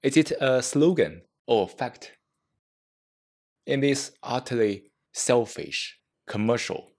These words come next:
individualistic world, obviously, what one loves most is oneself. This only bring about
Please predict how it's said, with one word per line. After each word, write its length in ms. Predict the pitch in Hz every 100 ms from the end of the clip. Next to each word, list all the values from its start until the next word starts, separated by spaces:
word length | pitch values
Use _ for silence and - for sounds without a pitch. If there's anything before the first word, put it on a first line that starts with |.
| _ _ _ -
individualistic 720 | 123 117 127 120 151 - 101
world, 540 | 92 135 156 - - - _ _ _ _ _ _
obviously, 640 | - 196 127 - 85 92 - _ _ _ _
what 200 | 151 127
one 400 | 113 123 123 120 _ _
loves 360 | 120 131 131 131
most 480 | 151 175 117 - - _ _ _
is 160 | 135 113
oneself. 560 | 113 107 151 - - _ _ _ _ _ _ _ _ _ _ _ _ _ _ _ _ _ _ _ _ _
This 380 | 120 104 113 - -
only 320 | 131 151 127
bring 260 | 101 113 107
about 460 | 90 104 107 -